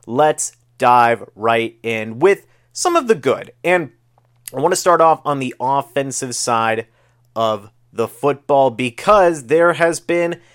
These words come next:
a pretty decent amount of change with this offense this year compared to what we saw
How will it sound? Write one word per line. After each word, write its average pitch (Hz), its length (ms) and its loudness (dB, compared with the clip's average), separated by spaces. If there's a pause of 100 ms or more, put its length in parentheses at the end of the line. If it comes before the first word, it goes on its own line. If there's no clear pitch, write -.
(220)
a 156 120 -2
pretty 254 440 -4
decent 156 680 -10
amount 123 540 -4
of 101 160 -8
change 120 580 -8
with 104 520 -8
this 143 360 -4
offense 127 640 -2
this 170 400 -2
year 160 320 -4 (220)
compared 143 480 -6
to 135 80 -10
what 123 200 -2
we 117 140 -10
saw 101 460 -6